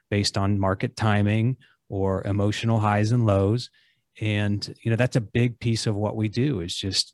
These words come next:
i-, it's being with our clients in person, on the phone, and through email, whatever it is, during the good times and the bad, when they may get a little fearful or a little greedy,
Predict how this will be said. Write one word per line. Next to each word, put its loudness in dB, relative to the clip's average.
i-, -4
it's -4
being 10
with 4
our 8
clients 0
in -4
person, 4
on 4
the 2
phone, 2
and 0
through -2
email, 2
whatever 4
it 4
is, 2
during 4
the 0
good 0
times -2
and 0
the -2
bad, 0
when -2
they -2
may 0
get -2
a -2
little 0
fearful -2
or 0
a 0
little 2
greedy, -2